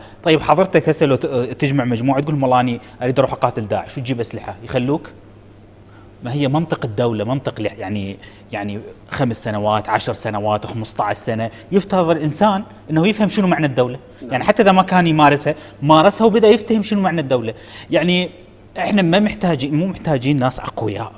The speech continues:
Speaker 1: فعلًا. يعني أنا تابعت كل ال-، ال-، ال-، المعارك اللي، اللي، اللي صارت في استعادة المدن. منو اللي دا يستعيدها؟ الجيش العراقي. مو، مو، مو، لا الحشد ولا، مع احترامنا للكل، الجيش العراقي هو اللي يستعيد،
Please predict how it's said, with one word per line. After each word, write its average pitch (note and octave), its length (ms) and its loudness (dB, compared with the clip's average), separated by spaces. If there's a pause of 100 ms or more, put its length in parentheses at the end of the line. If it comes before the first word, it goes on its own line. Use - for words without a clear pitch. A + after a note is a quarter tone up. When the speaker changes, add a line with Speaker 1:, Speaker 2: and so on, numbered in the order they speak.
Speaker 1:
فعلًا. A2+ 360 -6 (320)
يعني C3+ 380 0 (720)
أنا D#3+ 140 4
تابعت E3+ 340 2
كل F#3 180 2
ال-، E3 120 2
ال-، C#3+ 140 2
ال-، C3 220 0
المعارك B2+ 480 2
اللي، G#2 220 -2
اللي، A2 360 -4
اللي A#2 120 -2
صارت C3 280 2
في - 80 -8
استعادة A#2+ 460 2
المدن. G#2 280 -6 (720)
منو F#3 180 0
اللي D3+ 120 0
دا A#2 120 -2
يستعيدها؟ G#2+ 340 -6
الجيش B2+ 260 -8
العراقي. D3 440 -14 (560)
مو، B2+ 100 -6
مو، A#2 340 -8
مو، A2 280 -8
لا A#2 140 0
الحشد D3+ 420 -4
ولا، D3 640 -4 (420)
مع A#2 60 -8
احترامنا C#3+ 380 -2
للكل، C#3 360 -4 (300)
الجيش C3+ 240 -4
العراقي C#3 360 -4
هو G3 60 0
اللي F3+ 80 0
يستعيد، A2+ 440 -4